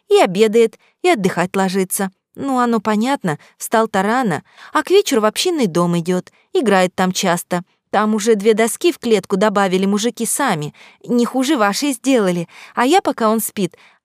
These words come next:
одеяло тку. Грай свезет их в город потом и продаст. Почему это он свезет? А ты? Ты зарабатываешь хорошо. Может, ты тоже в город поедешь и себе нарядов прикупишь? Грай говорит, что деньгами распоряжаться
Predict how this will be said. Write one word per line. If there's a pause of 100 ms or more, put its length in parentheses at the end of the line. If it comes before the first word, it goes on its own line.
(160)
одеяло
тку. (300)
Грай
свезет
их
в
город
потом (240)
и
продаст. (640)
Почему
это
он
свезет? (240)
А
ты? (460)
Ты
зарабатываешь
хорошо. (220)
Может,
ты
тоже
в
город
поедешь (160)
и
себе
нарядов
прикупишь? (440)
Грай
говорит, (240)
что
деньгами
распоряжаться